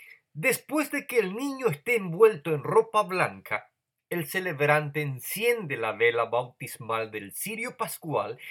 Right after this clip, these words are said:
y se lo da al niño con estas palabras:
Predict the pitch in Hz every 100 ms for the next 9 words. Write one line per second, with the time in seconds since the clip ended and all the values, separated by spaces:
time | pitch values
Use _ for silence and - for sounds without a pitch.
0 | - - - 220 202 175 131 139 160 -
1 | 143 143 135 147 175 180 147 135 131 -
2 | 131 120 113 - 110 - 113 95 92 82
3 | 80 73 -